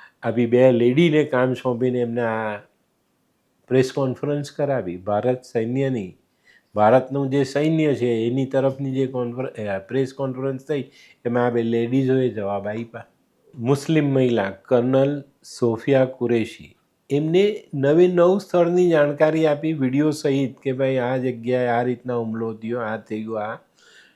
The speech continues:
આજે આપણે અહીંયા હિન્દુ મુસ્લિમના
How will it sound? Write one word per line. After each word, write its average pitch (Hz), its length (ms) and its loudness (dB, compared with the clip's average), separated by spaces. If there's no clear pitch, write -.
આજે 147 240 4
આપણે 170 240 4
અહીંયા 165 180 2
હિન્દુ 160 200 0
મુસ્લિમના 170 840 0